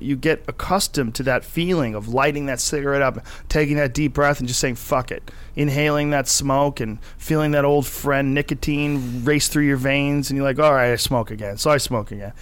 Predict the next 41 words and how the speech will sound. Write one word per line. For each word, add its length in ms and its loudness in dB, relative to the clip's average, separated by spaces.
And 120 -2
I 120 2
don't 160 2
know 140 2
how 240 2
many 240 2
people 300 0
that 80 4
I 100 2
know 220 2
that 80 0
have 120 -6
done 220 0
that. 140 -8
I've 120 -10
seen 260 -2
it 140 -2
over 400 4
and 100 4
over 300 2
and 80 2
over 260 0
again. 360 -6
And 280 -2
that's 340 2
not 440 -2
just 400 -2
a 40 0
physical 720 -2
addiction. 600 -8
It's 140 -6
certainly 580 2
a 40 0
physical 460 -6
addiction, 420 -8
a 40 -6
very 240 2
difficult 580 -2
one 160 -2
to 60 -8
kick, 300 -8